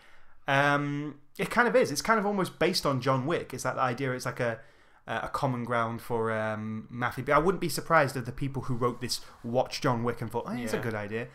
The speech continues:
Speaker 1: Um, but it just didn't deliver on action sequences. It didn't deliver. It has all this build up about these people trying to inv-, invade the hotel, and then nothing really happens.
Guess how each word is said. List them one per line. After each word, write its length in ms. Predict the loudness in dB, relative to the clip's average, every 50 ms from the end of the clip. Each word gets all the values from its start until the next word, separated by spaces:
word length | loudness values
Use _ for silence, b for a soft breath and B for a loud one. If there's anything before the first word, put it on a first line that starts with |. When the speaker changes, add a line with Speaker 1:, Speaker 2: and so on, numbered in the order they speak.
| B B B B B B B 0
Speaker 1:
Um, 520 | 2 4 4 6 4 4 2 0 -4 -4 0
but 100 | 0 2
it 60 | 2
just 180 | 0 -2 -4 -4
didn't 280 | -4 -4 -4 -6 -8 -10 -16 -20 -12 -6 -2
deliver 360 | 0 0 0 0 0 0 0
on 120 | 2 4
action 340 | 4 2 2 0 -4 -8 -6
sequences. 500 | -4 -6 -6 -6 -6 -8 -8 -8 -8 -8
It 60 | -6
didn't 220 | -4 -4 -4 -4 -4
deliver. 320 | -2 -2 0 2 2 2
It 100 | 0 0 B B B B B B B
has 180 | 4 6 6 8
all 80 | 6
this 100 | 6 4
build 320 | 2 2 4 4 4 4 4
up 160 | 2 2 2
about 240 | 2 4 4 4 2
these 100 | -2 -4
people 300 | -4 -4 -4 -4 -4 -4
trying 220 | -2 -2 -2 -2
to 60 | -2
inv-, 420 | -4 -4 -2 -2 -2 -2 -2 -4 -6
invade 260 | -6 -4 -6 -4 -4
the 60 | -6 -6
hotel, 600 | -4 -6 -4 -2 0 2 4 4 2 2 -2 B B B B B B B B -8
and 120 | -4 -2 0
then 340 | 0 0 0 0 -2 -4 -8 -16 -20 -16 -12
nothing 380 | -10 -10 -8 -8 -8 -8 -8
really 140 | -8 -8 -8
happens. 760 | -4 0 0 0 0 2 0 -2 -2 0 -2 -2 -2 -4